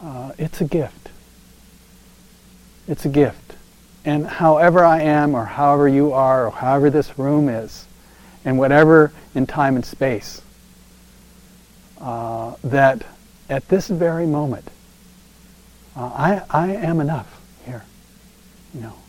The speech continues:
and that this, whatever the circumstances are, this is enough. And that deep,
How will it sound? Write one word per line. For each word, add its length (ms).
and 320
that 200
this, 280
whatever 260
the 80
circumstances 840
are, 120
this 280
is 120
enough. 340
And 180
that 220
deep, 320